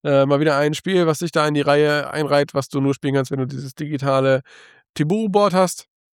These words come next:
Und ja, also ich finde, sowohl vom Artwork als auch von der Spielidee und dem ganzen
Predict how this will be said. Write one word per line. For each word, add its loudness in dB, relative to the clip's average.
Und 4
ja, 6
also -2
ich -2
finde, 0
sowohl 4
vom -4
Artwork 0
als -2
auch 0
von 0
der 2
Spielidee 0
und 0
dem -2
ganzen -2